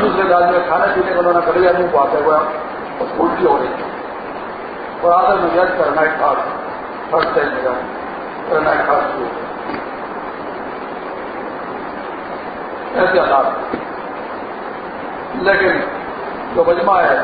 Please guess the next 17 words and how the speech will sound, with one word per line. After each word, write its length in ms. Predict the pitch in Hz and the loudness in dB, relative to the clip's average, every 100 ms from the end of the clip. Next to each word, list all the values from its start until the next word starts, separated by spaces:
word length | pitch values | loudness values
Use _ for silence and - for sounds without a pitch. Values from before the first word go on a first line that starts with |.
| - - - - | -2 -6 -8 -4
وہ 120 | - - | -4 2
سو 200 | 202 202 | 4 4
فیصد 140 | 185 | 4
اللہ 260 | 175 175 175 | 4 4 4
کے 60 | |
احکامات 380 | 165 165 139 160 165 | 2 2 4 4 4
والا 280 | 165 160 | 4 4
ہے، 80 | - - - - - - - - | 4 0 -4 -8 -8 -8 -4 4
سو 160 | 226 185 | 4 6
فیصد 180 | 196 | 4
حضور 380 | 165 160 190 170 | 2 2 2 2
صلی 100 | 170 | 4
اللہ 120 | 170 | 2
کے 60 | 170 | 2
اتباع 320 | - - 165 | 0 2 4
والا 260 | 180 175 156 | 6 6 6
ہے، 160 | - | 4